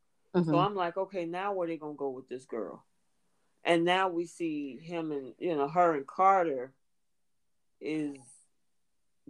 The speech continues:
Speaker 2: Googling. I'm like, "Y'all finna do this?" I mean, either way,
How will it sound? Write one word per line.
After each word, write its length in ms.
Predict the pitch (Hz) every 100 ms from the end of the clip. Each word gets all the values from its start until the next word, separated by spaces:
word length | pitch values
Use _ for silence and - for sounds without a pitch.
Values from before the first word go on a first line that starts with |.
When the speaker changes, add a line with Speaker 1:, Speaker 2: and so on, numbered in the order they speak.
| 131
Speaker 2:
Googling. 400 | 156 190 175 160
I'm 220 | 185 226 208
like, 280 | 151 135 -
"Y'all 300 | 208 247 254
finna 320 | - 208 160
do 180 | 147 139
this?" 440 | 151 240 311 - _
I 80 | 233
mean, 260 | 254 247 -
either 360 | 302 339 262
way, 340 | 185 170 247